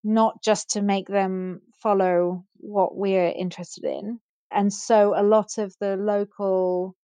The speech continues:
heritage and landscape knowledge that's being collected on Zanzibar builds on the expertise of our collaborator at the State University, Fatma Saeed. That's what she's interested in.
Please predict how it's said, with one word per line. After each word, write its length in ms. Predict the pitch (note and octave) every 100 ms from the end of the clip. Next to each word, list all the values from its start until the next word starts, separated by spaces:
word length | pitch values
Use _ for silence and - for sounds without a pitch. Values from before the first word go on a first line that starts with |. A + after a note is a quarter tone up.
| _
heritage 520 | - - A3+ G#3+ G3+ G3
and 120 | F#3+
landscape 500 | A3+ C4 A#3+ A3+ F#3
knowledge 460 | F#3+ F3+ E3+ -
that's 180 | - E3
being 240 | - G3+ F#3+
collected 680 | G#3 F3+ - - F3+ F3+ - - _ -
on 140 | F#3
Zanzibar 800 | F3+ G#3+ A#3 G3 E3+ F3 F3 G3+ - _
builds 420 | A3+ A3+ A3+ G#3
on 180 | G#3+ F#3+
the 120 | F#3+
expertise 920 | G3 - - F#3+ - F#3+ F3+ F3 - - -
of 380 | F3+ F3 E3+ F3+
our 160 | - F3
collaborator 680 | G3 F#3 F3 - F3 F3
at 120 | E3+ -
the 60 | F#3
State 240 | - F3
University, 720 | E3+ F3 F3+ F3 - - F#3 -
Fatma 520 | G3 - F3 E3 F#3+ - _ _ _
Saeed. 540 | - G3+ F3+ F#3+ E3+ - -
That's 180 | D#3 -
what 140 | -
she's 320 | - C4+ B3
interested 480 | - F#3+ F#3 F3 F3
in. 300 | E3+ F#3+ G3+